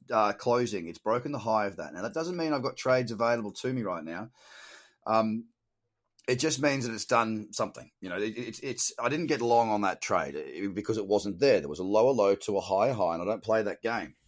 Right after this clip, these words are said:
Okay, I don't play that game. I, I trade trends, and the trend wasn't set. We're currently at twenty-eight dollars twenty-one, up one point nine percent on the day so far. eos has had a good start,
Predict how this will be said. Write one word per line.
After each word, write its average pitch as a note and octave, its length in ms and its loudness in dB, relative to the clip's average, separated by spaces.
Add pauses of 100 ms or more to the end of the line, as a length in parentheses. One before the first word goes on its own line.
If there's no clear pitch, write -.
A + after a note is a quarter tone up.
(240)
Okay, G2 220 -6
I G2+ 40 -2
don't A2 180 -6
play A2+ 200 0
that G2 200 -10
game. D2+ 260 -12
I, E2+ 100 -8
I - 360 -16
trade A#2+ 380 -2
trends, A2+ 320 -6
and F#2+ 100 -10
the F2+ 60 -14
trend A#2 260 -6
wasn't G2+ 320 -4
set. G2 380 -4
We're F2 100 -8
currently B2 360 -4
at - 60 -12
twenty-eight G2 380 -8
dollars F2 320 -6
twenty-one, F#2+ 460 -8
up G2 160 -8
one G2 160 -8
point F#2+ 260 -12
nine F#2 240 -10
percent - 260 -14
on E2+ 80 -12
the D2+ 60 -14
day F2+ 220 -6
so E2 280 -8
far. D#2 280 -8 (100)
eos C#3+ 240 -6
has - 100 -14
had E2 120 -8
a D2+ 100 -18
good D#2 140 -20
start, E2 300 -10